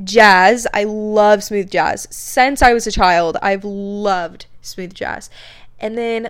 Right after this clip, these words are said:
like, okay, <laughs> this is the best way I can describe it, but, like, travel video music.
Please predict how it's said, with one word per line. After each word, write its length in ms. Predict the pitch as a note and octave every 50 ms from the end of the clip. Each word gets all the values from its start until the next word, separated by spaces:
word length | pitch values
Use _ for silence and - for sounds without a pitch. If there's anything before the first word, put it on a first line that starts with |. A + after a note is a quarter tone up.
| -
like, 220 | A3+ A3+ G#3+ G#3 - -
okay, 400 | A3+ A3 A3+ G3 F#3 - - _
<laughs> 40 | -
this 340 | C#4 E4+ D#4+ C#4 D4 - -
is 120 | F#4+ F#4
the 80 | - F#4+
best 240 | C#4+ A#3 G#3+ - -
way 140 | A3 G#3+ G#3
I 40 |
can 120 | G#3+ - G#3+
describe 320 | G3+ G3 - - F#3 F3+
it, 140 | F#3 F#3 -
but, 60 | G#3+
like, 200 | G#3+ G3+ G3+ -
travel 520 | - - - - G3 F#3+ G3 G3+ G#3+ A#3+ A3+
video 400 | A#3 B3+ C4 C4 C4 C4 C4 C4
music. 760 | C4+ C4+ C#4 C#4 - - - - F#4+ G4+ G#4 G4+ - - -